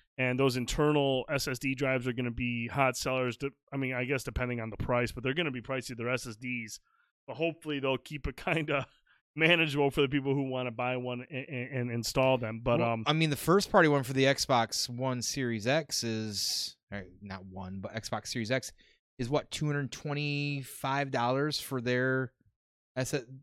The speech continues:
Speaker 2: Like, that's fucking nuts.
Speaker 1: Yeah, that's a lot.
Speaker 2: But you can still use external hard drives on it, I believe?
Speaker 1: You can use external hard drives. You can't play off them.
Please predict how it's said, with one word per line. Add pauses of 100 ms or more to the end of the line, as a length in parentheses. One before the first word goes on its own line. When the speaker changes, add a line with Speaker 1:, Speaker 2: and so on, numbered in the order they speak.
(100)
Speaker 2:
Like,
that's
fucking
nuts.
Speaker 1:
Yeah,
that's
a
lot. (220)
Speaker 2:
But
you
can
still
use
external
hard
drives
on
it,
I
believe?
Speaker 1:
You
can
use
external
hard
drives.
You
can't (160)
play
off
them.